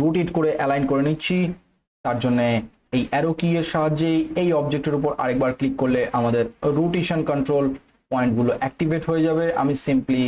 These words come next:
এটাকে এইরকমভাবে একটুখানি অ্যাঙ্গুলার রোটেট করে নিচ্ছি এবং অবজেক্টটা সিলেক্টেড অবস্থায় আমরা পেজের একদম মিডলে অবজেক্টটাকে প্লেস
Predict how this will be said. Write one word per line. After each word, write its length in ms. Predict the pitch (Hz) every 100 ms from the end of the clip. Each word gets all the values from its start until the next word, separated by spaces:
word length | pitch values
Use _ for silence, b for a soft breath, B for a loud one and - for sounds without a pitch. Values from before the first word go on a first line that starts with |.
| 110 107
এটাকে 300 | 104 104 107 90 -
এইরকমভাবে 640 | 139 120 110 104 98 95 101 98 - _ _ 120
একটুখানি 460 | 110 120 117 113 110 107 _
অ্যাঙ্গুলার 480 | 156 156 151 147 127
রোটেট 260 | 131 123 117 -
করে 160 | 120 120
নিচ্ছি 300 | 269 - 190 185 - _ -
এবং 120 | 202 202 180
অবজেক্টটা 320 | 160 165 180 -
সিলেক্টেড 340 | 175 165 160 151
অবস্থায় 360 | 151 147 160 151 131
আমরা 180 | 127 123 - -
পেজের 360 | 135 120 127 110 139
একদম 240 | 135 147 139 - - 135 151
মিডলে 400 | 185 233 226 220 208 - _ _ _ _
অবজেক্টটাকে 420 | 160 165 185 196 190
প্লেস 180 | 196 196